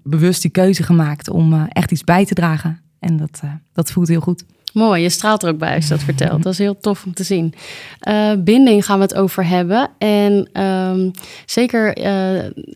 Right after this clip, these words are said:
Speaker 2: tegen de achtergrond van de start van een schooljaar is dat, eh, een, een relevant thema natuurlijk. Annelies, kun jij eens vertellen, wat bedoelen we als we het hebben over binding?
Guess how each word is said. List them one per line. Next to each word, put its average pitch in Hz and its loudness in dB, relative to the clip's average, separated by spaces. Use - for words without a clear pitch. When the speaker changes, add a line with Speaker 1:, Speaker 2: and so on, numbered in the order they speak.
Speaker 2:
tegen 214 -2
de - -4
achtergrond 208 -2
van 202 -2
de 190 0
start - -2
van 196 0
een 185 0
schooljaar 247 0
is 208 -4
dat, 220 -4
eh, 190 -2
een, 190 -2
een 196 -2
relevant 190 -4
thema 202 0
natuurlijk. 175 -8
Annelies, 208 -2
kun 220 -2
jij 226 2
eens 226 -4
vertellen, 208 -4
wat 208 -4
bedoelen 170 -2
we 170 -2
als - -6
we 175 -8
het - -12
hebben 175 -2
over 160 -6
binding? 160 -2